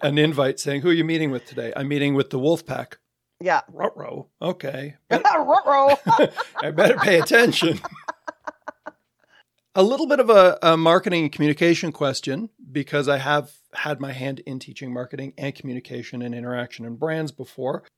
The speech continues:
Speaker 1: You are currently dealing with one company that is heavily influenced top down and has an aggressively human-focused perspective. But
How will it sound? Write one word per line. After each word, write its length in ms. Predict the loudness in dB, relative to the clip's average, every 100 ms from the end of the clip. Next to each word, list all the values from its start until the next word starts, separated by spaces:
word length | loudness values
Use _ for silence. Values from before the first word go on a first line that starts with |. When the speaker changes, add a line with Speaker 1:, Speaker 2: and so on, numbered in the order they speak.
| _ _ _ _
Speaker 1:
You 380 | -10 -6 -2 0
are 160 | 0
currently 540 | -2 -6 -6 -6 -6 -8
dealing 720 | -8 -4 0 0 0 -2 -4 -6
with 600 | -4 -2 -4 -6 -14 -20 _ _ _ _ -12
one 340 | -2 -2 -2
company 840 | -6 -4 -4 -4 -8 -10 -10 -12 -14 -8
that 160 | -6 -2
is 380 | -2 -4 -8
heavily 460 | -6 -4 -2 -2 -2
influenced 520 | -6 -8 -10 -10 -10
top 320 | -2 -2 -2
down 460 | -8 -10 -10 -12 -14 _ _ _ -10
and 120 | -4
has 240 | 2 2
an 80 | 2
aggressively 560 | 0 0 0 -2 -8 -8
human-focused 1040 | -6 -4 -4 -6 -12 -10 -10 -10 -14 -14
perspective. 920 | -14 -10 -10 -8 -10 -12 -14 -14 -16 _ -4
But 320 | -4 -4